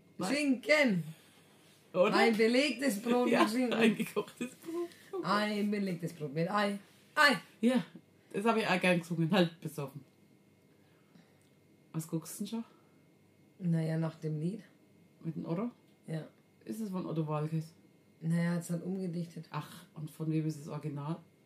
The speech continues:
Speaker 1: Ist es da
Speaker 2: Äh,
Speaker 1: Englisch, ne?
Speaker 2: We Didn't Start the Fire heißt
Speaker 1: Ach,
Speaker 2: es.
Speaker 1: jawohl. Das, genau, das meine ich. Das finde ich klasse. Das kann man auch so super umdichten.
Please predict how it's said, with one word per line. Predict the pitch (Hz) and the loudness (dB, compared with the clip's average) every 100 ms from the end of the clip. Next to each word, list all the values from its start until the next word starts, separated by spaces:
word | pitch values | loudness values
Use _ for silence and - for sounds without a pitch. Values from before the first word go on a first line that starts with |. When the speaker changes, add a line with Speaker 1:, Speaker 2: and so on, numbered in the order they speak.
| _ | _
Speaker 1:
Ist | - 156 | -10 -8
es | 160 | -4
da | 165 | -2
Speaker 2:
Äh, | 160 | 0
Speaker 1:
Englisch, | 175 165 156 | 2 2 2
ne? | 165 190 | 0 0
Speaker 2:
We | 196 | -2
Didn't | 190 185 170 | -2 -4 -6
Start | - 165 170 | -4 -2 -2
the | 185 | -6
Fire | - 147 147 147 | -8 -6 -4 -2
heißt | 175 185 185 175 | -2 -2 -4 -4
Speaker 1:
Ach, | 147 | -4
Speaker 2:
es. | 160 | -2
Speaker 1:
jawohl. | 160 165 143 139 135 - _ | 0 0 -2 -6 -8 -14 _
Das, | 196 196 - - | -2 -2 -6 2
genau, | 226 220 165 160 | 4 6 6 4
das | 165 190 | 2 0
meine | 185 151 156 | 0 0 -2
ich. | 156 - _ _ - - - | -4 -10 _ _ -20 -20 -16
Das | - - | -14 -4
finde | 185 | -2
ich | 165 | -2
klasse. | 160 156 175 | -4 -4 -4
Das | 170 | -2
kann | 190 | 0
man | 190 | 0
auch | 160 | -2
so | 190 | -6
super | 190 190 208 | -6 -6 -4
umdichten. | 196 202 185 - | -2 -2 -4 -6